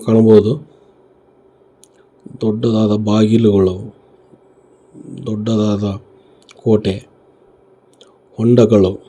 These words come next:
ಜೊತೆಗೆ ಶಕ್ತಿ ದೇವತೆಯಾದ ಉಚ್ಚಂಗಿಮ್ಮ ತಾಯಿಯ ದರ್ಶನ,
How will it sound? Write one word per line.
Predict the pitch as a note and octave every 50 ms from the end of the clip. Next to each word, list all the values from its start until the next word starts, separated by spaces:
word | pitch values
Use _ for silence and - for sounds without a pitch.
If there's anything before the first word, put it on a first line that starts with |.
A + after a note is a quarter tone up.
| _ _ _ _ _ _ _ _ _ _ _ _ _ _ _ _ _ _ _ _ _ _ _ _ _ _ _ _ A2 G#2 -
ಜೊತೆಗೆ | A2+ G#2+ - A2+ G#2+ G2+ G2+ G2+ G2+ G#2 - - _ _ _ _ _ _ _ _ _ _ _ - -
ಶಕ್ತಿ | A#2 G#2+ - - - B2+ A#2 A#2+
ದೇವತೆಯಾದ | A#2+ A#2 A2+ G#2+ - A2+ G#2+ G#2 G#2 G2+ A2+ G#2 G2 G2+
ಉಚ್ಚಂಗಿಮ್ಮ | G2+ - - G#2+ G#2 G#2 G#2 G2+ G2+ G#2+ G#2 -
ತಾಯಿಯ | G#2 G2+ G2+ G2+ G#2+ A2 G#2 A#2 A2+ - - _ _ _ _ _ - G#2 G2
ದರ್ಶನ, | G2+ G2 - - F#2+ F2+